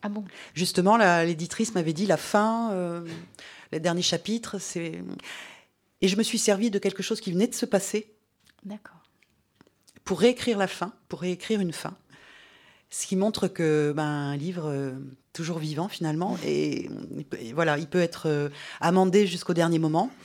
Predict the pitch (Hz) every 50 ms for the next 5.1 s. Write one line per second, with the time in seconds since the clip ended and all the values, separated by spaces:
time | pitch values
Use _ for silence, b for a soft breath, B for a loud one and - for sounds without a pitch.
0 | B B B B B B B B B B B B B B B 143 143 - - 165
1 | 180 175 147 151 151 - - 156 135 139 135 165 185 190 156 - - - - 147
2 | 139 139 131 131 131 127 - 139 135 - - 143 - - 156 143 139 135 131 139
3 | 139 - 147 - - - 131 139 139 139 - - - 135 123 92 - - - -
4 | 131 143 139 - 147 135 135 135 - - - 185 208 220 170 160 - - 147 139
5 | 135 131